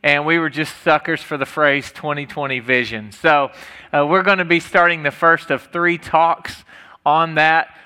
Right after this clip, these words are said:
uh, starting here today. So you came at a really great time, and I hope that, uh, today blesses you. The leadership guru Simon Sinek says the key to vision for any organization is to start with your why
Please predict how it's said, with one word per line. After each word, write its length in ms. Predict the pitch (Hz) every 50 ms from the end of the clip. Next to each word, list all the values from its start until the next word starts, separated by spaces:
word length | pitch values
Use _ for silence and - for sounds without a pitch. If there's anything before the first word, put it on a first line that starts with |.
| - -
uh, 160 | 139 139 131 117
starting 420 | - - - 156 156 160 160 143
here 180 | 147 151 143 135
today. 320 | - 147 131 135 131 123
So 140 | 117 - 131
you 100 | 127 127
came 300 | - - 156 156 156 151
at 60 | 135
a 60 | 131
really 400 | 127 131 139 139 139 139 135 127 - - - _ - 127
great 500 | 143 147 147 147 147 143 143 - - -
time, 460 | - 139 135 127 123 117 117 117 117
and 100 | 120 123
I 80 | 127 123
hope 280 | 139 139 139 135 -
that, 260 | 147 127 127 123 - - - - _
uh, 160 | - 127 123 117
today 340 | - - 131 131 123 123
blesses 500 | 120 113 127 120 120 113 - 127 113 107
you. 160 | 110 110 107 104 - _ _ _ - - - - _
The 100 | - 147
leadership 560 | 160 196 233 220 226 - - - 226 - 180
guru 400 | 151 170 185 202 190 185 180 170
Simon 560 | 156 - - - 185 185 196 196 190 190 180 165
Sinek 580 | - - - 190 170 160 165 180 - - - - _ - - - _ -
says 260 | - 175 170 160 127
the 140 | 139 156 156
key 280 | - - 214 220 226
to 200 | 208 - - 175
vision 600 | 143 139 175 196 196 175 - 156 143 143 156 160 - _ _ _ _ _ _
for 200 | - - - -
any 220 | - 208 214 220 214
organization 720 | 214 214 208 208 196 180 156 - 180 175 170 - - 165 151
is 120 | 139 -
to 100 | - 135
start 480 | - - - _ 170 165 165 165 - -
with 260 | 151 156 156 - -
your 240 | 147 143 139 131 127
why 760 | 120 113 117 120 120 117 113 107 101 95 95 98 95 -